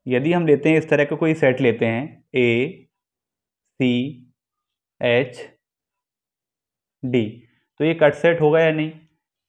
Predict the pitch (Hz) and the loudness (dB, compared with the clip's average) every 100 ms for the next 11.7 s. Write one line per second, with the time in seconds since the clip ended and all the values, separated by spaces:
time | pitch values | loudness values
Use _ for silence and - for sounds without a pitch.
0 | - 147 147 117 123 147 226 - - _ | -4 -2 0 2 4 4 2 -4 -20 _
1 | _ _ _ _ _ _ _ _ _ _ | _ _ _ _ _ _ _ _ _ _
2 | _ _ _ _ _ _ _ _ _ _ | _ _ _ _ _ _ _ _ _ _
3 | _ _ _ _ _ _ _ - 135 - | _ _ _ _ _ _ _ 0 0 0
4 | - 110 107 - _ _ _ _ _ _ | -2 -2 -2 -16 _ _ _ _ _ _
5 | _ _ _ _ _ _ _ - - - | _ _ _ _ _ _ _ -8 -8 0
6 | 147 165 170 165 160 170 - _ _ - | 0 2 2 2 0 -4 -8 _ _ -14
7 | 127 156 156 135 139 - - _ _ _ | -6 0 4 6 4 -2 -20 _ _ _
8 | _ _ _ _ _ _ _ _ _ _ | _ _ _ _ _ _ _ _ _ _
9 | _ _ _ _ _ _ _ _ _ _ | _ _ _ _ _ _ _ _ _ _
10 | _ _ _ _ _ 494 508 _ _ _ | _ _ _ _ _ _ _ _ _ _
11 | _ _ _ _ - 160 - | _ _ _ _ -6 -6 -6